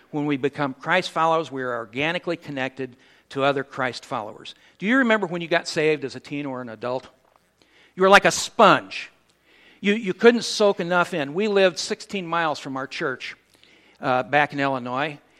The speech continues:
There was a Sunday morning service, there was Sunday evening service, and we had Wednesday night prayer and Awana. And, and we were, every time the door was open, Sarita and I and the kids were in church. And I know most,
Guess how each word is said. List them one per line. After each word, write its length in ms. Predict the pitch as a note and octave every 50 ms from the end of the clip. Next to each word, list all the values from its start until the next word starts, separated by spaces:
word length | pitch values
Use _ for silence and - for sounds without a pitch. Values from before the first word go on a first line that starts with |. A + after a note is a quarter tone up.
| _ _ _ -
There 120 | D3 D3
was 140 | D3+ C#3 A#2+
a 40 | C#3
Sunday 400 | - - - F#3 G3 F#3+ F#3 F3+
morning 360 | E3 D#3+ E3 E3+ E3+ F3 D#3+
service, 360 | - - E3+ E3 E3+ E3+ -
there 100 | - D3
was 100 | C3+ -
Sunday 240 | - D#3+ D#3 D#3+ D#3
evening 320 | D3 D3+ D#3 D3 D#3 D3+
service, 380 | - - D#3 D3 D3+ D3+ C#3+ -
and 100 | C3 B2+
we 80 | C#3 B2+
had 240 | C#3 C#3 C3+ B2+
Wednesday 340 | B2 C#3 D3 D3 A#2+ B2 D3
night 380 | C#3 C3+ C3 C3 C3 C3+ - - _ _ _ _ _ _ _ _ -
prayer 340 | - E3 D3+ D3+ D3 C#3+ D3+
and 240 | D3+ C#3 D3 D3 -
Awana. 560 | - B2 B2 C3 C#3+ C3+ C3 B2+ G#2 F#2+ - _ _ _ - - - - _ _ _ _ _ _ _ _ _ _ _ _
And, 360 | - E3 D3 C#3+ C#3 C#3 C#3 - _ _ _ -
and 280 | - D#3+ D3 C#3+ D3 D3 F#3 G#3
we 160 | D3+ F3 G3+
were, 120 | F#3+ F#3 D#3+
every 220 | F#3 F#3 F#3 G3 F#3
time 220 | - F#3 F3+ F3
the 80 | D#3 C#3
door 240 | A#2+ E3 E3+ E3+ E3
was 180 | D#3+ C#3 E3
open, 380 | E3+ E3 D#3 - B2 B2 A#2+ G#2+ _ _ _ _ _ _ _ _ _ _ _ _
Sarita 300 | - - D#3+ E3 F3 E3
and 100 | D#3 D#3
I 80 | D#3 D3+
and 120 | C#3+ C3+
the 40 | C3+
kids 540 | - - E3+ D#3+ C#3 B2+ C3 - - - - _ - _ _ _ -
were 160 | C3+ C3+ C3+
in 80 | C#3 C3+
church. 460 | - - G3+ E3+ A2 - - - - _ _ _ -
And 120 | - F#3+ G#3+
I 60 | A#3
know 120 | G3 -
most, 320 | - - E3+ G3+ G#3+ -